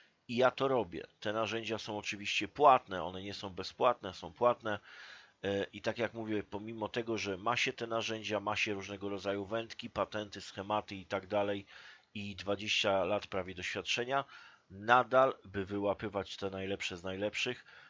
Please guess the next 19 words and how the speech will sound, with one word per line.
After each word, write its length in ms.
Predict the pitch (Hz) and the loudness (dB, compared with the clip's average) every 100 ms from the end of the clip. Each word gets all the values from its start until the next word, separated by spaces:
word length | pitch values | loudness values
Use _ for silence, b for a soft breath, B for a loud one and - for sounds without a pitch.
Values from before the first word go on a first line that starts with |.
| B | B
potrzeba 500 | 110 - - 104 101 | -4 0 0 4 4
bardzo 540 | 80 104 107 104 95 98 | 4 6 8 6 -2 -10
dużo 420 | 90 90 92 95 | -8 -6 -4 -4
czasu 440 | - 101 92 - | 0 2 2 -2
spędzać 720 | - - 90 85 87 87 - - - | -14 -6 -6 -4 -4 -4 -6 -12 -12
dzień 380 | 92 110 120 131 - | -4 0 0 -4 -14
w 120 | 87 | -8
dzień 360 | 85 92 92 90 - | -4 -4 -6 -12 -10
praktycznie 720 | 92 82 - 90 - 95 87 B B B B - | -8 -8 -10 -8 -6 -6 -8 B B B B -2
przed 260 | - 104 | 0 0
różnego 480 | 92 90 98 92 92 | -4 -6 -6 -6 -6
rodzaju 560 | 87 85 95 95 90 - _ _ _ _ _ _ _ _ | -6 -2 -2 -2 -6 -10 _ _ _ _ _ _ _ _
cyfereczkami, 840 | - 117 - 92 90 - 107 98 90 | -8 -6 -4 -4 -2 0 0 0 -2
które 260 | - 85 | -10 -6
się 180 | 85 90 | -4 -6
zmieniają 540 | 82 95 98 95 92 87 | -8 -10 -6 -6 -6 -10
co 160 | - | -14
kilka 320 | - 92 95 | -14 -8 -4
sekund 460 | 87 - 76 67 64 | -4 -6 -12 -14 -20